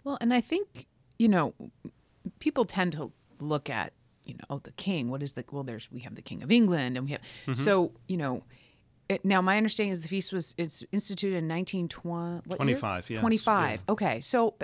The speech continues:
Speaker 1: and, you know, that time we had, you know, there were, and I think it was the modern day kind of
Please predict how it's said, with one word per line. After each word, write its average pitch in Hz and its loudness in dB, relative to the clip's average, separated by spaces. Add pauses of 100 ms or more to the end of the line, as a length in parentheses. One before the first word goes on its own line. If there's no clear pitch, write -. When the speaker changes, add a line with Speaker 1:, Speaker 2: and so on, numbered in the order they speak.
Speaker 1:
and, 214 2
you 226 2
know, 175 -2
that 262 -4
time 131 -6
we 143 -6
had, 143 -6 (140)
you 131 -12
know, 104 -12
there 135 -10
were, - -6
and 156 -2
I - -6
think 175 -4
it 139 -6
was - -4
the 156 -6
modern 151 -2
day 135 -4 (440)
kind 123 -10
of 113 -12